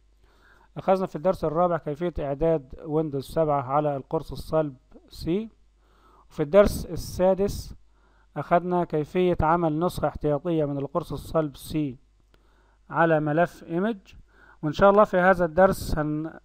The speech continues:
الدرس السابع سوف ندرس إن شاء الله كيفية استرجاع النسخة الاحتياطية من الملف ايمج إلى القرص الصلب، وذلك في حالة إنه الويندوز إيه يضرب عند حضرتك. <clears throat> لعمل ذلك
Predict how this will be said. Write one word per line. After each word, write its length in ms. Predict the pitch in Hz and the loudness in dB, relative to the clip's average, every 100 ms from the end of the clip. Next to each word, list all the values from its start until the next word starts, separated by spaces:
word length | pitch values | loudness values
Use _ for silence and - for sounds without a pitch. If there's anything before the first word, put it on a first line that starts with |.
| _ _ 196 | _ _ -14
الدرس 420 | 170 139 180 185 | -6 2 4 4
السابع 680 | - - 170 185 208 214 214 - _ _ - - _ - | -4 2 6 8 10 8 6 -6 _ _ -20 -20 _ -8
سوف 320 | - 185 180 | 2 4 4
ندرس 400 | 175 190 185 - | 4 4 4 0
إن 60 | 156 | 0
شاء 180 | 170 170 | 2 6
الله 280 | 185 196 | 8 8
كيفية 500 | 185 160 160 - 190 180 | 6 0 0 2 0 0
استرجاع 480 | 151 - 139 156 170 | -4 -2 -2 4 4
النسخة 320 | 165 175 - | 4 0 0
الاحتياطية 560 | 156 151 151 147 175 165 | -2 0 -2 0 0 0
من 120 | 156 | 0
الملف 400 | 151 160 170 - | -2 0 0 -2
ايمج 300 | 170 170 151 | -2 -2 -2
إلى 80 | 139 | -4
القرص 280 | 139 156 147 | -6 -8 -10
الصلب، 340 | - 147 123 _ _ _ _ - - | -4 -4 -4 _ _ _ _ -20 -8
وذلك 320 | 143 190 185 | 2 4 4
في 160 | - 147 | -2 -2
حالة 300 | 180 185 170 | 0 0 -2
إنه 240 | 160 156 | -6 -4
الويندوز 440 | 151 160 170 156 151 | 0 0 0 -2 0
إيه 160 | 165 | 0
يضرب 400 | 151 160 147 143 | 2 -2 -2 -4
عند 140 | 147 143 | -4 -6
حضرتك. 360 | 131 117 - - - _ _ _ _ _ _ _ _ _ _ _ _ _ _ _ - | -10 -14 -16 -18 -20 _ _ _ _ _ _ _ _ _ _ _ _ _ _ _ -2
<clears throat> 220 | - - | -2 -2
لعمل 420 | 160 165 214 190 | 2 6 6 6
ذلك 580 | 160 190 214 233 - | 2 4 4 2 -4